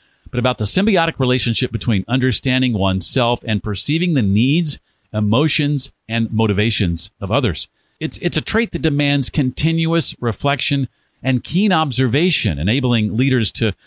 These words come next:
navigate leadership challenges with greater finesse and authenticity. Self-awareness is the foundation upon which servant leadership is built. It involves a deep and honest examination of your own strengths,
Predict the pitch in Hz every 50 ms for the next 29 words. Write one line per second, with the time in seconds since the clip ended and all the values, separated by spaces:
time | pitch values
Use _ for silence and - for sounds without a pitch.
0 | _ _ - 104 107 117 139 156 165 156 151 135 135 135 120 - 110 131 135 127
1 | 110 - 131 - - - 131 127 131 127 113 117 113 92 101 107 80 - - -
2 | 117 127 117 117 104 - 110 92 90 101 104 101 98 - - - - _ _ _
3 | _ _ _ _ - 98 101 - 104 98 95 - - 87 78 - - 92 85 -
4 | - 65 64 - - _ _ _ _ _ _ _ _ _ - - - 170 190 190
5 | - - 117 113 107 92 110 151 220 240 170 101 76 85 - - - - - _
6 | - 120 127 95 123 110 - - 127 127 123 110 117 117 113 - - 110 98 -
7 | 127 135 143 135 123 117 123 131 - - - - - - 131 127 110 135 - -
8 | - 104 113 120 120 - - 120 113 - _ - 104 101 98 90 - - - 110
9 | 110 92 - - - - _ _ - - - - - 120 123 127 120 117 127 123
10 | 123 123 123 107 - - 107 101 90 85 95 120 135 143 135 - - - _ _
11 | _ _ - 107 107 107 - - _ - 120 127 143 320 330 202 120 107 - -
12 | - - _ - 117 110 95 107 120 110 107 107 107 107 113 107 - 117 110 -
13 | 104 95 104 104 104 95 92 90 - - - 135 143 147 127 - - -